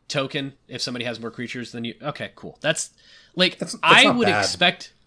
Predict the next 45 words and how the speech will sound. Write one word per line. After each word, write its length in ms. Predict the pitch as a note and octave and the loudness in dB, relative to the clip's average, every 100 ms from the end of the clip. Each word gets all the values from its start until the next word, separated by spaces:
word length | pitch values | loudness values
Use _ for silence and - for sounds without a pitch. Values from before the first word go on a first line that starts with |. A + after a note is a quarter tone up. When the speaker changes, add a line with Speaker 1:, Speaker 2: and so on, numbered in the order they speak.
| _ _ | _ _
Speaker 1:
it's 160 | A#3 A#3 | 2 6
not 220 | E4 F3 | 4 4
bad, 420 | C3+ D3+ A3+ F#3 | 2 2 0 -4
but 200 | D3+ D3 - | -4 -4 -2
if 180 | E3 - | -4 -2
this 200 | F#3 - | -6 -6
card 440 | - C#3+ D#3 D3 | -4 -2 -2 -2
said 380 | - C3 C3 A2+ | -4 -2 -6 -8
three 320 | - A2 D#3+ | -10 -4 -2
generic 420 | D3+ C3+ C3+ - A#2 | -2 -4 -6 -6 -8
and 120 | A#2+ | -6
a 60 | |
white 380 | G#2 G2 G#2+ B2 _ | -6 -6 -6 -8 _
for 200 | _ C3 | _ -4
a 80 | A2+ | -4
three 280 | - B2+ C3+ | -6 -6 -6
four 300 | - B2+ B2 | -6 -8 -6
human 320 | B2 B2 A#2+ | -6 -4 -4
soldier, 560 | G#2+ A#2+ A#2+ B2 C3 C#3 | -6 -6 -6 -6 -8 -4
Speaker 2:
Yeah, 220 | C#3+ G#2 | -2 -2
Speaker 1:
and 100 | B2 | -2
it 100 | B2 | -4
was 140 | B2 G#2 | -4 -4
Speaker 2:
yeah. 80 | - | -2
Speaker 1:
just 320 | A#2 C#3 - | -2 -2 0
that 180 | C3+ - | -2 0
first 260 | C#3+ C3+ | -2 -2
ability, 540 | A#2 A2 A2+ B2+ E3 F#3+ | -6 -6 -4 -4 -4 -4
Speaker 2:
Yeah, 180 | G#2 - | -8 -8
agreed. 300 | A2+ G2 F2+ - _ _ _ | -10 -10 -12 -14 _ _ _
Speaker 1:
there 300 | B2+ D3+ A#3 | 0 8 8
are 200 | F#3 G3 | 8 6
some 340 | G3 - G3 F#3+ | 4 4 4 2
people 360 | - G3 F3+ D3+ | 0 -2 0 0
that 140 | C#3+ | 0
would 140 | C#3 | 0
be 120 | B2 A#2 | -4 -4
happy 400 | - A#2+ - F#3 | -2 -2 0 -2
with 220 | F#3+ F#3 | -2 -2
that. 320 | G#3+ B3 B3 _ _ _ _ _ _ _ _ _ - | 0 0 -4 _ _ _ _ _ _ _ _ _ -4
Speaker 2:
It 80 | D#3 | -2
would 120 | C#3 | -2
still 160 | - A2 | -4 -6
be 100 | F#2 | -8
played. 240 | F#2 E2+ | -14 -16